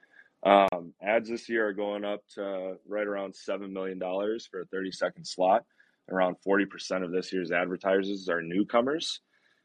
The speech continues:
So F T X C E O Sam Bankman-Fried has already spent heavily on sports partnerships this year, including ads with Tom Brady. He worked with the M L B during the World Series and, uh, more recently getting the naming rights to the Miami Heat Stadium.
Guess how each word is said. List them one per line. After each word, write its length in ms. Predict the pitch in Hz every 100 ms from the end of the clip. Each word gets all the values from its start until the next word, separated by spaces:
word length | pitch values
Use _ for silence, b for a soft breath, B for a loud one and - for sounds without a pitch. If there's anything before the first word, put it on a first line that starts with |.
| _
So 460 | - 104 95 92 87
F 200 | 98 107
T 100 | -
X 240 | 107 101 -
C 220 | 104 98
E 40 |
O 280 | 98 98 92
Sam 680 | - - 104 101 98 95 90
Bankman-Fried 800 | 101 98 - 92 - 95 95 92 87
has 160 | 90 90
already 280 | 92 95
spent 300 | 90 - 87 80
heavily 340 | 90 92 95
on 140 | 90
sports 380 | 85 - 92 92
partnerships 600 | - 104 101 98 117 107
this 240 | - 110 -
year, 240 | 113 123 - _ _ _ _
including 260 | _ 98 92
ads 220 | 92 90
with 140 | 90 92
Tom 300 | 92 92 87
Brady. 480 | 92 90 90 90
He 80 | 87
worked 260 | 90 92 92
with 100 | 87
the 80 | 90
M 140 | 90
L 80 | 87
B 240 | 82 92
during 240 | 87 90 87
the 80 |
World 320 | 85 90 87 80
Series 800 | - 90 87 87 85 - - -
and, 260 | 82 82
uh, 180 | 85 80
more 240 | 80 87 87
recently 440 | 87 90 - 85
getting 220 | 82 85 85
the 40 |
naming 400 | 82 87 87 87
rights 380 | 85 85 - -
to 80 | 80
the 60 |
Miami 380 | 80 82 85 80
Heat 180 | 95 101
Stadium. 480 | - 110 110 120 139